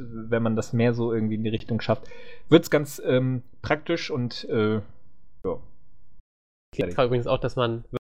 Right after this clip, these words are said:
Speaker 2: für mich jetzt zumindest interessant, äh, ich hab jetzt ja einen Sony-Fernseher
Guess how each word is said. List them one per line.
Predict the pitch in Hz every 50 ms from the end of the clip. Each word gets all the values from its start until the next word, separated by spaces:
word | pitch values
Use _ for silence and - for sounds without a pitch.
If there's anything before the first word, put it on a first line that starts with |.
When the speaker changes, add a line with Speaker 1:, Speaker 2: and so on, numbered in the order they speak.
| _ _ -
Speaker 2:
für | 127
mich | 135 165 -
jetzt | - - - - -
zumindest | - 123 120 120 120 123
interessant, | 127 117 110 - - 127 - _ _ _ _ _ _ _ _ _ _ _ - 110
äh, | 110 107 107 107 107 107
ich | 107 -
hab | 135 123
jetzt | 123 - -
ja | 117
einen | 110 113
Sony-Fernseher | 107 - 139 147 143 127 110 - - 110 110 117 120 110 117 120 147 -